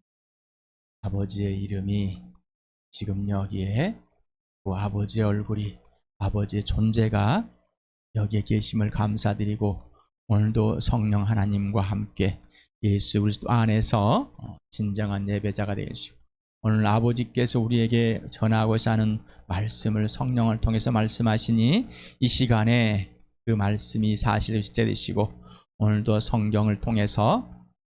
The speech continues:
해석되어지고 전달되어지는,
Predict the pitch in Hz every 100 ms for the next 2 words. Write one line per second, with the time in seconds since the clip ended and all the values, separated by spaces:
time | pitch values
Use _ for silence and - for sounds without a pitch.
0 | _ _ _ - 135 139 - 139 127 120
1 | 120 123 113 110 113 113 113 110 110 107
2 | 110 104 95